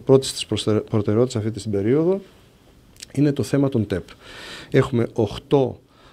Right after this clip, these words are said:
ε, κρίσεις μονίμων γιατρών του εσΥ, ειδικευμένων γιατρών, οι οποίοι θα ενισχύσουν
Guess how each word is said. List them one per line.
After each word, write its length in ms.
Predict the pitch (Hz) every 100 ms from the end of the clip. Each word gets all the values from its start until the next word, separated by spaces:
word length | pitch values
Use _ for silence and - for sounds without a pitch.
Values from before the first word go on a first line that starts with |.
| - -
ε, 40 | 107 104 104 -
κρίσεις 680 | 123 131 131 - 170 - -
μονίμων 360 | 120 113 131 117
γιατρών 440 | 107 104 110 101 -
του 80 | 104
εσΥ, 440 | 92 - 131 185 -
ειδικευμένων 580 | 107 110 104 117 123
γιατρών, 400 | 101 98 139 170
οι 40 | 160
οποίοι 240 | 113 151
θα 140 | 147 120
ενισχύσουν 680 | 107 101 - 147 - 170